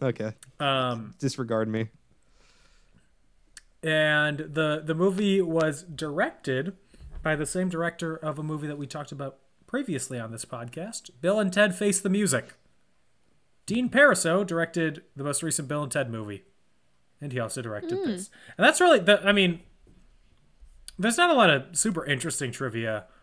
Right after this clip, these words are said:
Speaker 2: Um, Harold Ramis was attached to direct at one point, and Alec Baldwin, oh, sorry, Baldwin would have played the lead. Um,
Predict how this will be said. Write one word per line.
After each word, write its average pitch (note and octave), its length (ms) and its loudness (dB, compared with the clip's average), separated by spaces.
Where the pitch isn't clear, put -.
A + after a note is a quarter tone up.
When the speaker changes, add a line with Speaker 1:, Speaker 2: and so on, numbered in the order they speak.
Speaker 2:
Um, A#2+ 420 -4
Harold G3 340 8
Ramis D#3 640 4
was C#3+ 500 2
attached C3 600 -2
to C#3 80 -8
direct B2 320 -4
at C3 100 -10
one A#2 180 -8
point, A2+ 380 -6
and A#2+ 180 -10
Alec C3 380 -2
Baldwin, D#3+ 680 -4
oh, D3 160 0
sorry, A#2 240 -2
Baldwin C#3 560 -4
would E3+ 100 -2
have F3 120 -8
played F#3+ 200 -2
the G3 80 -2
lead. A3 360 -2
Um, C3 500 -2